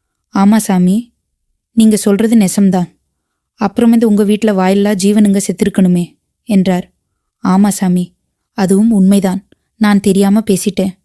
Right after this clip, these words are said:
என்னை மன்னிச்சிடுங்க." "எங்க வீட்ல என்ன பிரச்சனை சாமி? யாராவது செய்வினை செஞ்சிட்டாங்களா?" என்று சந்தேகம் கேட்டாள் அத்தை. என் மாமனார் போன மாதம் வண்டியில் போகும்போது கீழே விழுந்து சிறு காயங்களோடு உயிர் தப்பினார்.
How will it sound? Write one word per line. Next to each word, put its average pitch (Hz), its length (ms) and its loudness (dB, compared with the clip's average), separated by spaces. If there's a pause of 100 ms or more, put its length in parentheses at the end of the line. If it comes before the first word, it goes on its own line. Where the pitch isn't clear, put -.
(200)
என்னை 202 200 2
மன்னிச்சிடுங்க." 190 560 0 (560)
"எங்க 202 240 2
வீட்ல 214 300 -2
என்ன 202 160 0
பிரச்சனை 196 380 -2
சாமி? 185 340 -2 (480)
யாராவது 202 440 0
செய்வினை 214 440 0
செஞ்சிட்டாங்களா?" 190 580 0 (600)
என்று 208 300 2 (180)
சந்தேகம் 220 540 0
கேட்டாள் 185 360 -2
அத்தை. 190 280 -6 (440)
என் 214 220 2
மாமனார் 220 440 2
போன 196 240 0
மாதம் 190 380 0
வண்டியில் 202 400 0
போகும்போது 185 720 -2 (320)
கீழே 226 300 2
விழுந்து 196 360 0
சிறு 220 360 -2
காயங்களோடு 196 640 0 (140)
உயிர் 196 320 2
தப்பினார். 185 440 -2